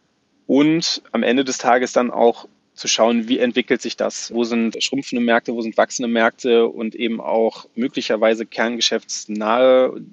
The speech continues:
auch digitale Geschäftsmodelle und kerngeschäftsferne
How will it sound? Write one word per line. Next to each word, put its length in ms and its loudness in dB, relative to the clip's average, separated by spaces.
auch 140 -4
digitale 500 0
Geschäftsmodelle 560 -2
und 180 -8
kerngeschäftsferne 1400 -2